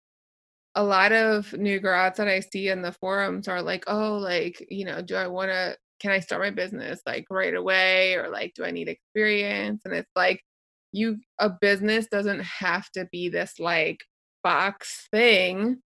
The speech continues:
where it's, like, a brick and mortar practice with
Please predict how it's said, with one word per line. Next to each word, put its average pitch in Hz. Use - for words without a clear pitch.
where 180
it's, 175
like, 180
a 180
brick 185
and 202
mortar 196
practice 180
with 180